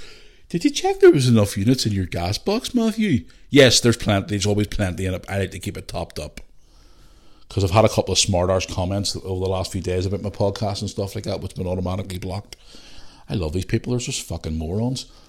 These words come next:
Um, yes, around last night, I ran that wee lady again I was telling you about, the wee lady who said she doesn't put her heating on that often.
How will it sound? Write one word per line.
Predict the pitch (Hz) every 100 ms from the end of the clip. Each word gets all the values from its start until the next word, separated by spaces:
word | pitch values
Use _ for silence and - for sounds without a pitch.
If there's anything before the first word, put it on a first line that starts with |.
| - -
Um, | 110 107 104 95 - - - _ _ -
yes, | 139 151 143
around | 156 160
last | 147 127
night, | 127
I | 131
ran | 135 135 135
that | 120
wee | 120
lady | 120 127
again | 143 151 147
I |
was | 139
telling | 160 147
you | 143
about, | 147 139
the | 120
wee | 117
lady | 117 113
who | 110
said | - 113
she | 107
doesn't | 104 104
put | 113
her | 107
heating | 117 139
on | 143
that | 147
often. | 147 139 147